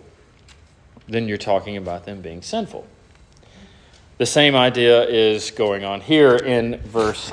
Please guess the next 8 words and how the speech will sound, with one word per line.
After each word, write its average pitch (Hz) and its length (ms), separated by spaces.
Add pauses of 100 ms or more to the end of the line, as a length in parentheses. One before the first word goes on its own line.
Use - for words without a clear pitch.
(120)
seventeen. 123 1080 (420)
"Do 123 160
not 120 280
rejoice 117 720
when 113 160
your 107 140
enemy 120 260
falls," 151 540